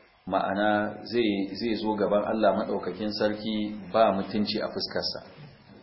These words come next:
Wannan an ɗauki ɗaya ma'anar kenan. Ma'ana ana ganin kaman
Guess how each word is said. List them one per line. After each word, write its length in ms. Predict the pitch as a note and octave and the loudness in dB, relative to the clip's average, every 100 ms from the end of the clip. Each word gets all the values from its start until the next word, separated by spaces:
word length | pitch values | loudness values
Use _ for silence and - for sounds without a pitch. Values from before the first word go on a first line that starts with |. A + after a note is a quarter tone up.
| - - - - - - - - - - - - - - - | -20 -20 -20 -20 -20 -20 -20 -20 -20 -20 -18 -18 -20 -20 -4
Wannan 260 | F#2+ A2 G#2 | 0 0 0
an 80 | A2+ | 0
ɗauki 260 | G#2 G#2+ | -2 0
ɗaya 200 | G#2+ A2 G#2+ | 4 4 4
ma'anar 400 | C2+ E2+ F#2 F2+ | -2 -4 -6 -8
kenan. 320 | - E2 F2+ | -10 -12 -8
Ma'ana 280 | F2 G2+ A2 | -4 0 2
ana 160 | A2 G2+ | 2 2
ganin 280 | G2+ G#2 | 0 0
kaman 520 | G#2 F#2 G2 G2+ G2+ | -2 -2 -2 -2 -4